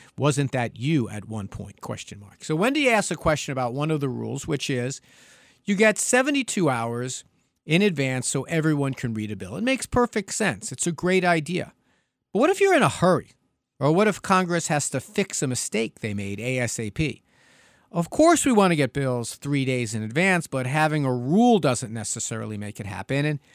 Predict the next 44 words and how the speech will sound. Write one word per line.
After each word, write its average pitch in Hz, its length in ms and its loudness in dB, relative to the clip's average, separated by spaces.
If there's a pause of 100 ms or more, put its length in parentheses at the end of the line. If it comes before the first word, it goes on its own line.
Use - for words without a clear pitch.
(160)
this 269 220 2
I 330 100 4
happen 247 320 2
to 175 140 -4
know 143 120 4
from 135 200 -4
experience. 139 640 -2
And 131 160 -2 (720)
as 165 160 0
I 175 80 4
mentioned 240 420 2
earlier 180 360 4
in 139 60 2
the 135 60 0
program, 226 440 0
this 214 280 2
used 247 180 -2
to 185 60 0
be 165 120 0
part 156 260 2
of 143 100 -2
my 139 280 0
role 123 600 2
as 113 160 -6
a 127 40 -2
member 123 280 0
of 113 120 -6
Congress, 131 420 -2
since 120 180 -6
I 131 160 0
was 135 220 -2
expert 135 480 -6
in 120 140 -4
the 113 80 -6
rules. 127 480 -2 (600)
I 139 140 4
was 156 160 4
frequently 127 640 -2 (160)
someone 160 320 2
who 131 160 2
was 120 180 -2
around 151 380 4
the 180 80 2
floor 117 560 -2